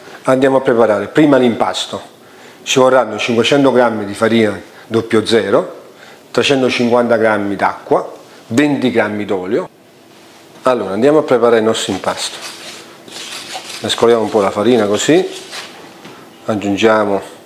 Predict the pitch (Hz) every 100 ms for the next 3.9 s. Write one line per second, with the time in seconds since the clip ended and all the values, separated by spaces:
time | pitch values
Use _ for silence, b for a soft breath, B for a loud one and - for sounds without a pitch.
0 | - - - - - B B - - 131
1 | 117 113 110 104 101 107 127 151 175 175
2 | 190 - - - - - - - - -
3 | - 107 - - 104 123 147 180